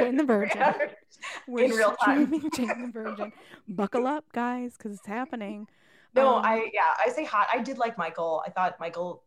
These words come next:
Speaker 2: Michael's, uh, lovely, and he is supportive and, and is hot in that way.
Speaker 1: Mm-hmm.
Speaker 2: Uh, I do think that there is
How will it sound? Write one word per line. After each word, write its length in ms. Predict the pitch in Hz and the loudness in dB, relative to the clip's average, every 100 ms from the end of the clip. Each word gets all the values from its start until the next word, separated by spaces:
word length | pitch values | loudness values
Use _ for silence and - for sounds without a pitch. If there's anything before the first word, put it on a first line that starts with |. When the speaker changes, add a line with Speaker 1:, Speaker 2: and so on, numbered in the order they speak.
| 180 | -10
Speaker 2:
Michael's, 520 | 185 175 175 - _ - | -8 -6 -10 -10 _ -6
uh, 200 | 170 160 | -2 0
lovely, 480 | 170 170 175 170 - | -2 -2 -2 -2 -4
and 100 | 165 | -8
he 160 | 175 | -6
is 140 | 165 165 | -6 -8
supportive 380 | 190 247 208 | -2 -2 -2
and, 140 | 185 180 | -4 -6
and 120 | 180 | -6
is 100 | 170 | -8
hot 300 | - 185 180 - | -8 -6 -6 -6
in 100 | 170 | -8
that 220 | 180 180 | -6 -4
way. 340 | 180 175 175 175 | -2 -2 0 -2
Speaker 1:
Mm-hmm. 240 | 226 214 214 _ 175 | -6 -12 -16 _ -2
Speaker 2:
Uh, 280 | 170 151 - - | 0 0 -2 -2
I 120 | 180 | -4
do 220 | 175 180 | -4 -10
think 260 | 170 170 165 | -6 -8 -4
that 280 | 156 - 151 | -4 -4 -4
there 240 | 160 151 | -4 -4
is 300 | 147 151 - | -4 -10 -20